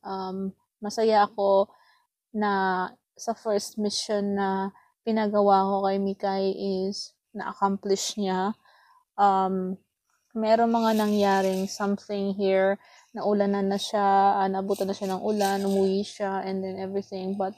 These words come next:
still, hindi ang ulan, ang rain didn't stop Mikay to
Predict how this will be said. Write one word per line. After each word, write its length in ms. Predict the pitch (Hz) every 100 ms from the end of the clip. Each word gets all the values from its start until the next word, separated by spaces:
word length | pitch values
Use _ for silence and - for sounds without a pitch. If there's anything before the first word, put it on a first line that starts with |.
| -
still, 400 | - 254 233 226 - - - _ -
hindi 560 | 226 220 233 240 240 -
ang 160 | 220 214
ulan, 520 | 214 208 202 196 196 - -
ang 560 | 190 196 190 196 196 196 _ _ _ - _ _ -
rain 600 | 220 240 247 240 240 247 _ _ _ _ -
didn't 320 | 226 214 214
stop 360 | - - 220 -
Mikay 800 | 214 208 - 208 190 185 190 208 _ - _ _ _ -
to 440 | 247 233 220 220